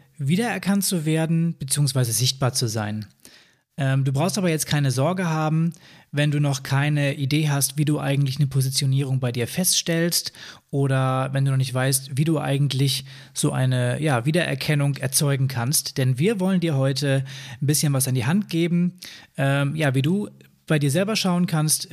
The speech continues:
wie du das Thema angehst. Und zwar werden wir im Folgenden darauf eingehen, ja, ob du schon eine Positionierung bei dir im Verein hast, die auch klar rauszuerkennen ist, wie du eine eigene Positionierung findest und, ja,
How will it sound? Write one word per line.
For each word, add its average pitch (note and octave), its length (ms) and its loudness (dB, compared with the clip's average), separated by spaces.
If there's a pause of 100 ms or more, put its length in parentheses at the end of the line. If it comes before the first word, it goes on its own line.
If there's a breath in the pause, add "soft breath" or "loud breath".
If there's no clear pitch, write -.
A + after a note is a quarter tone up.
wie C#3 60 2
du C3+ 140 0
das C3 100 2
Thema B2 240 0
angehst. A2+ 540 -4 (420 loud breath)
Und C3+ 80 0
zwar C3+ 640 0
werden C#3+ 300 0
wir C3+ 160 2
im B2 100 -2
Folgenden F#3 420 0
darauf D3 320 -2
eingehen, B2+ 800 0 (500 loud breath)
ja, A#2 240 0
ob C3+ 140 -2
du D3 100 2
schon D3+ 140 0
eine C3+ 180 0
Positionierung C3+ 640 0
bei B2+ 120 0
dir C3 100 -2
im B2 100 -2
Verein A2+ 380 -4
hast, D#3+ 420 0
die D3 120 -2
auch - 200 -4
klar A#2 320 0
rauszuerkennen D#3 800 0
ist, G3 340 -4 (1160 loud breath)
wie D3 280 2
du D3+ 320 2
eine C3+ 240 0
eigene C#3 260 2
Positionierung C3+ 720 0
findest E3+ 640 -2
und, C3 340 0 (140)
ja, G#2+ 360 0